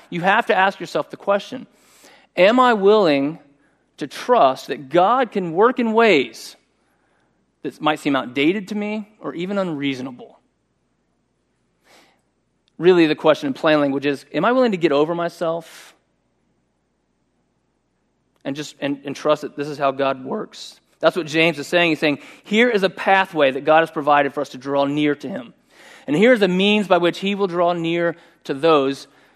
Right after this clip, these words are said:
who would just come." It's not new. It's not really complicated. It's, it's quite simple. But it requires humility and faith.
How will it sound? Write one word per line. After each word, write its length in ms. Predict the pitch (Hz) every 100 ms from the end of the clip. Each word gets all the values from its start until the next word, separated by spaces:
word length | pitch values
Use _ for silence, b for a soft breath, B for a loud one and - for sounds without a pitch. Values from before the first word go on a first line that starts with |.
| b
who 140 | - 160
would 120 | 160
just 260 | 139 139 -
come." 340 | - 120 117 _ _ _ b b b
It's 160 | - -
not 180 | 143 -
new. 420 | 160 185 185 185 - B
It's 100 | -
not 160 | 160 180
really 160 | 196 175
complicated. 720 | - 156 151 156 151 151 139
It's, 180 | 139 -
it's 180 | - -
quite 340 | - 180 196
simple. 500 | - 156 127 - - _ _ _ _ _ _ _ _ _ _ _ _
But 100 | -
it 40 | 127
requires 520 | 131 - 143 139 131
humility 600 | 131 131 127 123 120 123 - _ _ _
and 140 | 123
faith. 440 | 123 - - _